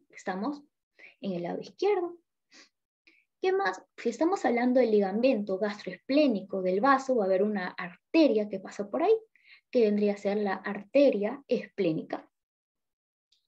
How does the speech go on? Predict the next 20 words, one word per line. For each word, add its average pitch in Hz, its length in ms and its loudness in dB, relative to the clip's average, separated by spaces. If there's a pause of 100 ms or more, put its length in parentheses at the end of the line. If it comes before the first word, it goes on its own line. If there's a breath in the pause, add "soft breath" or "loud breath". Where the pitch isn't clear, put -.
(480)
Lo 277 180 4
que 294 60 0
estamos 349 380 -2
viendo 269 680 6
de 202 340 4
un 254 120 2
color 240 320 2
rosado 240 760 0 (160)
vendría 220 480 2
a - 20 -14
ser 220 380 -4
el 208 220 -2
colon. 294 460 4
Aquí 214 260 -2
esto 208 420 -4
vendría 196 320 -2
a - 20 -6
ser 196 180 -2
el 185 80 -4
colon, 185 540 0